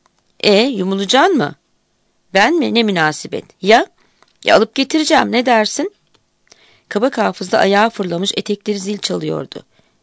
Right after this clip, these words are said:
"Ne mi derim? Allah senden razı olsun derim erenler. Seni iki cihanda aziz etsin derim. Tabii kadirse." "Zat-ı Kibriya mı?"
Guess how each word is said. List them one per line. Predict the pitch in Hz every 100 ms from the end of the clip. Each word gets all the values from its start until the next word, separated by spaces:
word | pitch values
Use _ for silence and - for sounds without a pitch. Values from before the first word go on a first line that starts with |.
| -
"Ne | 226
mi | 254 196
derim? | 175 175 214 _ _
Allah | - 185 226
senden | - 226 233 233
razı | 233 226 220
olsun | 247 - 190
derim | 175 160
erenler. | 190 226 277 202 147 _ _ _ _
Seni | - 226 247
iki | 208 294
cihanda | 254 220 226 247
aziz | - 226 233
etsin | 220 - 170 151
derim. | 131 127 _ _ _ _ _
Tabii | - 185 202
kadirse." | 214 233 220 226 202 - 135 - _ _ _ _ _ _ _ _ _
"Zat-ı | - 220 285 359
Kibriya | 349 285 247 190 151
mı?" | 123